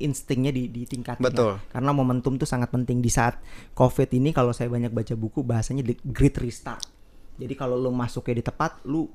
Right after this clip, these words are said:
Speaker 1: hitnya ke-, kenceng
Speaker 2: Iya.
Speaker 1: gitu. Jadi di-, diper-, apa ya, diperdalam instingnya. Jadi cara memperdalam insting tuh gimana? Banyak main,
Speaker 2: Hmm.
Speaker 1: banyak bersosialisasi. Jadi kalau orang bilang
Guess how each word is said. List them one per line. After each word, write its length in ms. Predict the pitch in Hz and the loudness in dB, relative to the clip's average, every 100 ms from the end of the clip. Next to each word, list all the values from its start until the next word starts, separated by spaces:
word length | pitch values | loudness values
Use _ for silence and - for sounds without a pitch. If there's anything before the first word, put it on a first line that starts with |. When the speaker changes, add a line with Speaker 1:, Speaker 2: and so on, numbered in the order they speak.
| - | -18
Speaker 1:
hitnya 400 | - 151 - 165 165 | -10 -10 -6 -8 -8
ke-, 140 | - | -10
kenceng 300 | - 160 175 | -8 -4 6
Speaker 2:
Iya. 260 | 151 143 113 - - - | 10 12 10 0 -14 -10
Speaker 1:
gitu. 200 | 131 120 | -2 2
Jadi 320 | 120 127 151 - - - - | 6 8 8 6 -18 -16 -8
di-, 300 | 147 131 - | -2 -2 0
diper-, 580 | 131 131 - 143 123 | 2 2 2 0 2
apa 160 | 127 147 | 0 2
ya, 80 | 117 | 2
diperdalam 640 | 113 - - 117 120 143 | 0 0 0 2 2 2
instingnya. 680 | 135 131 - 123 131 123 113 - - | 0 -4 -4 -4 0 0 -2 -8 -10
Jadi 300 | 127 120 147 - | -2 2 2 0
cara 220 | - 127 | 0 2
memperdalam 480 | 131 131 120 120 120 | 4 4 6 6 4
insting 260 | 139 - 160 | 0 0 2
tuh 120 | 170 | 2
gimana? 440 | 120 131 135 120 - - - | 2 -2 -2 -4 -6 -18 -16
Banyak 260 | - 120 117 | -10 -8 -4
main, 380 | 117 131 123 104 | 4 4 4 2
Speaker 2:
Hmm. 540 | 110 110 113 113 104 | -2 0 2 0 0
Speaker 1:
banyak 260 | 117 120 123 - 127 120 127 127 | 0 0 -2 -4 -6 2 4 4
bersosialisasi. 880 | - - 120 - 127 127 113 120 131 | 0 0 0 4 4 4 4 4 6
Jadi 160 | 123 151 | 6 8
kalau 180 | 143 | 8
orang 180 | 131 131 | 10 8
bilang 280 | 127 139 147 | 8 6 6